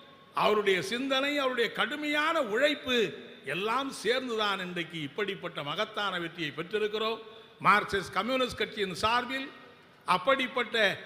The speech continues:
அந்த வெற்றியை பெற்றிருக்கிற தமிழக முதல்வர் கொண்டு, தமிழ்நாட்டு மக்கள் வரலாற்று ச-, ஒரு புதிய வரலாற்றை படைத்திருக்கிற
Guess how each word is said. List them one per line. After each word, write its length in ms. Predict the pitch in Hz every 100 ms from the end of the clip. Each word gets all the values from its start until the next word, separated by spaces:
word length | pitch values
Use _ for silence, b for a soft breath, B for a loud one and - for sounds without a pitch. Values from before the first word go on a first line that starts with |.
| - -
அந்த 380 | 190 202 190
வெற்றியை 460 | 165 214 269 277 254
பெற்றிருக்கிற 760 | 170 214 233 247 226 220 196 165
தமிழக 420 | 185 233 220 226
முதல்வர் 1080 | 196 240 262 _ _ _ _ _ _ 277 233
கொண்டு, 300 | 226 214 208 180 - - -
தமிழ்நாட்டு 560 | 175 233 285 277 240 247
மக்கள் 400 | 233 226 226 202 147 - -
வரலாற்று 600 | 165 254 285 311 311 -
ச-, 160 | - 196
ஒரு 140 | 196
புதிய 360 | 175 254 320 294
வரலாற்றை 540 | 196 277 330 320 330
படைத்திருக்கிற 720 | - 269 262 - 262 247 240